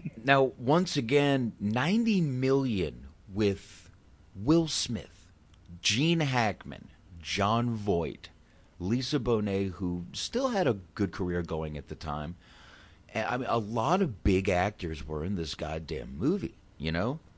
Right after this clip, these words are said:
Speaker 1: And like, you know, you know, I don't know if we, I don't know if I mentioned this on the air, but, like, this is during Will Smith's hot period. So if the
Speaker 2: Oh, yeah.
Speaker 1: movie wa-, if the movie was made on a budget of ninety million, how much of you,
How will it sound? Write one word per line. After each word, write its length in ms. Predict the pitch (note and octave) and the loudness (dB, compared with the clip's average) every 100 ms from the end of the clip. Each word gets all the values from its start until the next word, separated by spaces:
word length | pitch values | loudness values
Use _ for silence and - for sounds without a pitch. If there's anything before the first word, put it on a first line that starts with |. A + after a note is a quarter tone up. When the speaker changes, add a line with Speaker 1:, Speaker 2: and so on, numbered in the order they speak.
| - - - - | -20 -20 -12 2
Speaker 1:
And 100 | D#3+ | 6
like, 180 | E3+ | 6
you 120 | F3+ D#3+ | 6 6
know, 180 | D3 C#3+ | 4 4
you 100 | D3 | 2
know, 80 | C#3 | 4
I 140 | C3+ | 6
don't 140 | D#3 D3+ | 6 6
know 80 | C#3 | 6
if 60 | |
we, 160 | C#3+ C#3 | 6 4
I 100 | C#3+ | 4
don't 100 | D3 | 6
know 80 | C3+ | 6
if 100 | B2+ | 6
I 60 | C3 | 6
mentioned 320 | C3 C#3 B2+ | 6 6 4
this 120 | - | 6
on 160 | A2+ G#2+ | 6 8
the 100 | A#2+ | 8
air, 160 | D3 G2+ | 8 8
but, 160 | G#2 | 8
like, 200 | A2 A2 G#2 - - - - | 8 6 4 -4 -14 -12 8
this 180 | E3 A#3 | 10 12
is 80 | G3+ | 12
during 320 | E3+ D#3 C3+ | 12 12 12
Will 200 | D3+ C#3+ | 12 12
Smith's 260 | D3+ B2+ - | 10 6 10
hot 280 | D#3+ - - | 10 10 8
period. 380 | C3 F#2+ D2 - - - - | 6 6 2 -8 -18 -20 -2
So 160 | - D3+ | 10 12
if 100 | A#2 | 12
the 100 | C#3 | 10
Speaker 2:
Oh, 80 | A#2 | 12
yeah. 180 | C3+ A3 | 12 12
Speaker 1:
movie 240 | C4 C4+ | 12 12
wa-, 80 | A#3+ | 12
if 220 | F3 C3+ | 12 12
the 100 | D3 | 12
movie 240 | F3+ C#4+ | 12 12
was 160 | A#3+ E3+ | 12 10
made 160 | G3 F#3 | 10 10
on 80 | D3 | 8
a 60 | |
budget 340 | B2 E3+ E3+ C3 | 10 10 10 10
of 60 | |
ninety 340 | C3 D#3+ D3 A2+ | 10 10 12 12
million, 500 | C#3+ D#3+ A2+ G2 - - - - - - | 12 12 10 8 4 -10 -20 -20 -20 6
how 200 | F3+ A#3+ | 12 12
much 220 | B3+ - | 12 12
of 80 | A3+ | 12
you, 240 | G3+ G3 | 12 12